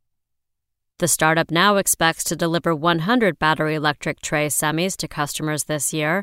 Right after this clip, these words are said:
down from a previous target of six hundred.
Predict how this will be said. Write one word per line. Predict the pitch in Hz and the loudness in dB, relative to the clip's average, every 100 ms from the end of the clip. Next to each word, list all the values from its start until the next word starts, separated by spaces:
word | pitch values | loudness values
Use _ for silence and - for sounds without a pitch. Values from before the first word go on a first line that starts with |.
| - | 0
down | 208 214 214 | 2 2 2
from | 220 208 | 2 2
a | |
previous | 196 - 339 262 170 156 | 0 0 2 4 2 2
target | - 170 170 190 | 0 0 2 0
of | 175 | -2
six | - 202 - | -2 -2 0
hundred. | 262 233 151 143 | 0 2 0 -4